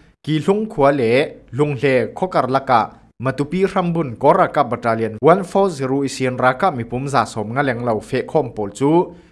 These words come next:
tuisun January ni rok ziang lam na ji pakwa le minute hlei ngai sin, C D F matupi pol thon na sa zetin ka ok na ka um tia,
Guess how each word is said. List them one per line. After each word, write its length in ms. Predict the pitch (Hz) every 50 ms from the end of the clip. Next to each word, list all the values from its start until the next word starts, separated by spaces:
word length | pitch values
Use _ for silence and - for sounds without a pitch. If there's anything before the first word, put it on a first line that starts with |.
| _ _
tuisun 380 | - 208 202 - 185 156 127
January 480 | 110 110 127 131 160 175 180 175 170 151
ni 120 | 131 135 139
rok 180 | 135 143 -
ziang 300 | 120 101 110 123 120 120
lam 200 | 139 160 175 175
na 140 | 165 131 117
ji 160 | 110 120 127
pakwa 380 | 113 120 - - - 156 175 175
le 100 | 160 123
minute 380 | 107 117 127 131 131 98 92 -
hlei 160 | 123 120 117
ngai 240 | 117 107 101 107 110
sin, 580 | - - 113 113 127 147 170 185 208 - - - _
C 220 | - - - 160
D 140 | 160 185 208
F 160 | 226 220 220 -
matupi 460 | 151 143 139 - - 139 - 165 165
pol 240 | 165 - 143 127 117
thon 320 | 117 - 139 135 139 143
na 100 | 151 175
sa 160 | 170 170 - 165
zetin 380 | 151 170 160 165 131 120 120 113
ka 120 | - 131 -
ok 160 | 160 165 143
na 200 | 143 135 117 101
ka 180 | - - 95 92
um 180 | 113 117 117 113
tia, 600 | - 113 104 101 104 110 127 143 156 151 -